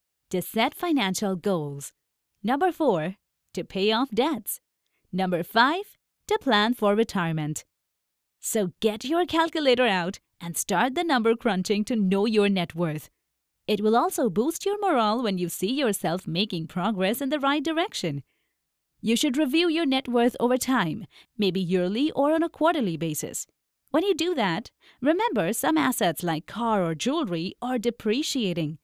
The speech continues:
which means their value decreases with time. So you need to know their value at the time of calculating the net worth. We have made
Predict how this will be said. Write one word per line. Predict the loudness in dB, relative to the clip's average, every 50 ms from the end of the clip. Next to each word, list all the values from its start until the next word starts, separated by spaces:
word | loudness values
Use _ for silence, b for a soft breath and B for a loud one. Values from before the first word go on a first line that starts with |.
| _ _ _ _ _ _
which | -6 -6 -6 -4 -2
means | -2 0 0 0 -2 -4 -2
their | -2 0 0 0
value | 0 2 2 2 2 2 0 -2 -4
decreases | -4 -6 -6 -4 -4 -2 -2 0 0 -2 -2 0 0
with | -2 -2 -2
time. | -2 0 0 2 0 0 0 -2 -4 -8 _ _ _ _ _ _ _ _ _ _
So | 0 0 2
you | 2 2 2
need | 2 2 2 2 2
to | 0 2 2
know | 4 4 4 4 4
their | 2 2 2
value | 2 2 0 0 0 0 0 0 0 0 0
at | -2 -2 -2
the | -2
time | -4 -4 -4 0 2 2 2 2
of | 0 -2 -4 -4
calculating | -2 0 0 0 0 2 2 2 2 2 2 0
the | 2 2
net | 2 2 0 0 0
worth. | 0 0 0 0 -2 -6 -10 -14 _ _ _ _ _ _ _ _ 2
We | 4 6
have | 6 6 4
made | 2 0 0 -2